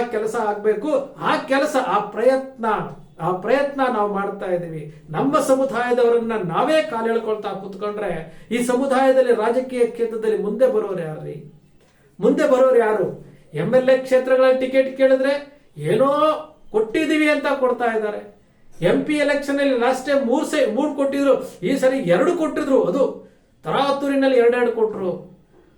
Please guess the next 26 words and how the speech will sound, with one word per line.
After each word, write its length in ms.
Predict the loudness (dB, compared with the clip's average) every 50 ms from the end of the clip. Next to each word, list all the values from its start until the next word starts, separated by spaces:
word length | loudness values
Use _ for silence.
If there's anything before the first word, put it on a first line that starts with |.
| _ _ _ _ _ _ -2
ಒಬ್ಬ 180 | 0 2 2
ವಿನಯ್ 480 | 2 2 2 2 2 2 0 0 -2 -4
ಕುಮಾರ್ 260 | -2 0 0 0 2
"ನಾನು 140 | 2 2 0
ಸ್ಪರ್ಧೆ 380 | 0 -2 -4 -4 0 0 0 2
ಮಾಡ್ತೀನಿ" 420 | 2 2 0 0 -2 -2 0 2
ಅಂತ 160 | 2 2 2
ಬಂದಾಗ 500 | 0 0 0 0 -2 0 0 0 0 -2 -2 -4 -6 -8 -12 -16 -20 -20 -20 -18 _ -6
ಅವರನ್ನ 340 | 0 2 4 4 4 2 0
ಸೋಲ್ಸೋದಕ್ಕೆ 720 | -2 0 0 0 0 0 0 -2 -2 -2 -2 -2 0 0
ಬಿ 280 | 0 0 0 -2 -2 0
ಜೆ 160 | 0 0 0
ಪಿ 140 | 0 0 0
ಅವ್ರು 140 | -2 -2 -2
ಮುಂದಾಗ್ಲಿಲ್ಲ, 580 | -2 -2 -2 -2 -2 -2 -2 -2 -2 0 0 0 0 0 -2 -6 -12 -16 -20 _ _ _ _ _ _ _ _ _ _ _ _ _ -2
ಅವರನ್ನ 300 | 2 2 2 2 2 0
ಸೋಲ್ಸೋದಕ್ಕೆ 680 | -2 0 0 -2 0 0 -2 -4 -4 -4 -2 0 0
ಬಿ 200 | 0 2 0 0
ಜೆ 180 | 0 0 -2 -2
ಪಿ 120 | -2 -2
ಅವ್ರು 140 | 0 0 2
ಮುಂದಾಗ್ಲಿಲ್ಲ, 520 | 2 2 2 2 2 4 4 4 4 4
ಅವ್ರು 140 | 2 0 0
ಸೋಲ್ಸೋದಕ್ಕೆ 520 | -2 -2 -4 -2 -2 -2 -2 0 0 0 -2 -2 -4 -14 -12 -6
ಕಾಂಗ್ರೆಸ್ನವ್ರು 640 | -2 -2 0 2 4 4 4 2 2 0 0 0 0
ಮುಂದಾಗ್ಲಿಲ್ಲ. 880 | 0 0 0 0 0 2 4 2 4 4 2 0 -2 -4 -10 -16 -20